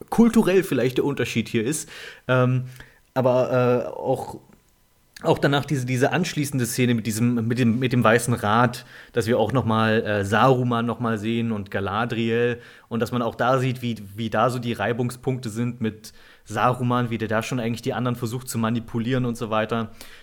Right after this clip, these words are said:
Äh, das finde ich, das ist auch ein wirklich, da-, das ist eine Szene, die sich gelohnt hat. Ich meine, die hätte man auch problemlos in die Extended Edition packen können. Also du hättest die Szene komplett rausschneiden können und hättest,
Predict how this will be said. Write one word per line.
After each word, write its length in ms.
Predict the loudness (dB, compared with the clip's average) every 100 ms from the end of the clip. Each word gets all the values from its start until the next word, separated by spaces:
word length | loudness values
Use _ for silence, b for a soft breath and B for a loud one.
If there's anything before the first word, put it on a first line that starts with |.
| -10
Äh, 240 | -6 -4
das 140 | -4 -4
finde 140 | -4
ich, 60 | -4
das 140 | -6
ist 220 | -6 -4
auch 160 | -4 -4
ein 60 | -4
wirklich, 340 | -6 -8 -12 b b _ _
da-, 140 | -2 0
das 220 | 0 -2
ist 80 | -2
eine 80 | -2
Szene, 240 | 0 0
die 80 | 0
sich 180 | -4 -2
gelohnt 480 | 0 2 2 -2 -4
hat. 160 | -8 -6
Ich 80 |
meine, 160 | -2 -2
die 80 | -2
hätte 160 | -2
man 100 | -2
auch 200 | -2 -4
problemlos 540 | -4 -2 -2 0 -2 -2
in 140 | -4 -2
die 240 | -2 -2
Extended 480 | -6 -6 -2 -2 -2
Edition 320 | -4 -4 -4
packen 260 | -4 -4 -4
können. 280 | -4 -4 -2
Also 160 | -2
du 160 | 0 0
hättest 240 | 0 -4
die 60 | -4
Szene 180 | -2 -2
komplett 260 | -2 -2 2
rausschneiden 420 | 0 0 -4 -2
können 200 | -2 0
und 100 | 0
hättest, 320 | -2 -4 -8